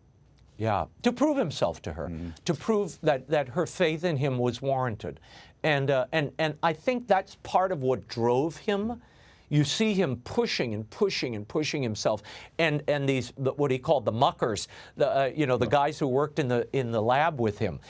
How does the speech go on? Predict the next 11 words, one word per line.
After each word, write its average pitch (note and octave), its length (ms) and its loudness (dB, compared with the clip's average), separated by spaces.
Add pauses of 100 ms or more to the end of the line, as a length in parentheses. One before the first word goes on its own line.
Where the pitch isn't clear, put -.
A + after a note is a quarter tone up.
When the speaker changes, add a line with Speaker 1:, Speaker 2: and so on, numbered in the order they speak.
(240)
Speaker 1:
They F#3+ 220 2
would G3 280 -2
experiment F#3+ 760 0
and C#3+ 140 0
work E3 240 0
on C#3 120 0
multiple D#3 440 0
projects. C3+ 800 -2 (440)
Um, D3 360 2 (360)
but, F#3+ 200 4
uh, E3 140 4